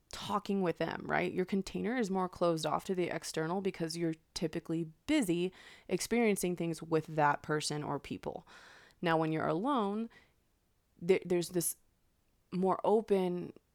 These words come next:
sphere happening, and people are more willing to approach and more willing to invite and more willing to flow with you and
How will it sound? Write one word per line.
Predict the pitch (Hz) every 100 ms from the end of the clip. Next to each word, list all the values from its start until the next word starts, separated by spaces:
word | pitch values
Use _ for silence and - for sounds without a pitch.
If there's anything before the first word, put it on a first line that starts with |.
| _ _ _ _ -
sphere | - - - 220 170 165
happening, | 165 160 175 175 175
and | 170 165
people | - 190 196
are | 185
more | 170 175 170
willing | 165 180 190
to | 170 170
approach | 165 - 160 170 285 -
and | 170
more | 165 170
willing | 170 170 175 170
to | 160 - 165 170
invite | 160 156 165 233 277 277
and | 185 175
more | 170 170 165
willing | 165 165 160
to | 156 165
flow | - 226 262
with | 254 247 240 233
you | 240 226
and | 165